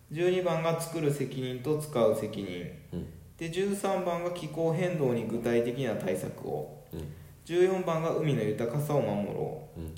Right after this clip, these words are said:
Speaker 1: で、十五番が陸の豊かさも守ろう。
Speaker 2: うん。
Speaker 1: で、十六番が平和と公平をすべての人に。
Speaker 2: うん。
Speaker 1: で、最後の十七番が「パートナーシップで目標を達成しよう」みたいな。
Speaker 2: うん。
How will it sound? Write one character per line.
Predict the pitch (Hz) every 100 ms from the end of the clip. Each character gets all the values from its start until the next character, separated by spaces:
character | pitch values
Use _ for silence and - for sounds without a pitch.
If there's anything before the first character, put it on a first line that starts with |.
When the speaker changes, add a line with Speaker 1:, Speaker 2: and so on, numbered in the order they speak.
| -
Speaker 1:
で、 | 131
十 | 135 175 180
五 |
番 | 180 170 170
が |
陸 | 147 127 151
の | 151
豊 | 147 147 147
か | 147
さ | 151
も | 156 127
守 | 104 104 104
ろ | 87 - - -
う。 | 87
Speaker 2:
う |
ん。 | 76 - - - -
Speaker 1:
で、 |
十 | 147 175 175
六 | 180 175
番 | 160 156
が | 160 160
平 | 160 160 160
和 | 156
と | 170
公 | 156 156 151 151
平 | 151 151
を | 170 147 -
す | -
べ | 139
て | 120
の | 101
人 | - 110
に。 | 101 - - - 87
Speaker 2:
う |
ん。 | 85 76 -
Speaker 1:
で、 | 156
最 | 160 214 196
後 | 175
の | 165 160
十 | 143 160
七 | 165 165
番 | 160 160 156
が | 175 170 160 - -
「パ | 135
ー | 139
ト | 143
ナ | 139 139
ー |
シ | 139 143
ッ | -
プ | -
で | 131 143 143 -
目 | 127 -
標 | - 123
を | 131
達 | 131 107
成 | - 107 98
し | - 107
よ | 82 76
う」 |
み | -
た | 76
い | -
な。 | - -
Speaker 2:
う |
ん。 | -